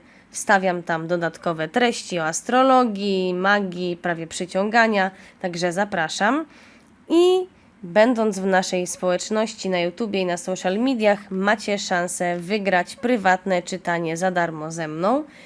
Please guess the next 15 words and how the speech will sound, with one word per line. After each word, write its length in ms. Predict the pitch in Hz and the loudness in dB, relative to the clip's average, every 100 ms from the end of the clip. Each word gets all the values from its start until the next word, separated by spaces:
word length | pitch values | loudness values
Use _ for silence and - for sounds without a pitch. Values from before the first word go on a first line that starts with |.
| - - | -20 0
Jeśli 360 | 277 302 - 214 | 2 2 -2 -6
chcecie 400 | - 190 - 180 | -4 -4 -4 -8
kupić 480 | - 220 247 269 | -4 -4 -2 -6
takie 320 | - 226 233 220 | -2 -2 -2 -4
czytanie, 540 | 233 226 240 294 320 | -4 2 4 4 0
to 160 | 311 202 | -2 0
zapraszam 600 | 202 202 190 - 175 175 | -2 0 0 0 -2 0
do 120 | 190 | 0
kontaktu 540 | 190 180 180 - 170 | 0 -2 -4 -6 -12
przez 320 | 170 240 247 | -4 0 0
maila, 420 | 220 214 202 185 185 | 2 2 2 2 2
porozmawiamy, 1040 | 262 262 247 220 214 202 196 190 180 180 | 2 4 4 4 2 4 4 4 2 2
jest 260 | 202 208 175 | -2 -4 -4
zawsze 380 | 185 - - 170 | -4 -4 -4 -2
miło 420 | 190 185 175 | -2 0 -2